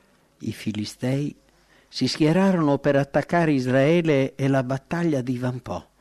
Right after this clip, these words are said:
Ma Israele ebbe la peggio di fronte ai Filistei e caddero sul campo delle loro schiere circa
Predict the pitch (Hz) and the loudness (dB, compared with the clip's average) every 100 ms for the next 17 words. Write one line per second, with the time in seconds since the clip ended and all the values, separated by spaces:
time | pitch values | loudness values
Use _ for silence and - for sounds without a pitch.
0 | _ _ _ - - _ 123 131 123 123 | _ _ _ -20 -20 _ 0 2 2 2
1 | 127 131 127 120 120 - _ _ 135 117 | 4 4 4 2 0 -14 _ _ -2 0
2 | 123 127 127 117 110 95 101 98 98 113 | 2 0 0 -2 -2 -4 -8 -8 -8 -8
3 | 104 104 104 110 - 101 101 - 95 98 | -8 -8 -10 -8 -10 -10 -10 -12 -12 -10
4 | 101 _ _ _ _ - 131 - 170 139 | -14 _ _ _ _ -10 -8 -2 -2 -2
5 | 120 120 117 - 131 131 - - 180 190 | -2 -4 -4 -8 -8 -10 -8 -6 -2 -2
6 | 175 - 147 127 127 131 131 143 180 156 | -4 -4 -4 -4 -4 -4 -4 -4 -4 -4
7 | 147 - - 107 101 104 - - - _ | -6 -10 -8 -8 -8 -10 -12 -20 -20 _
8 | - 226 240 202 208 180 | -2 2 2 0 -2 -2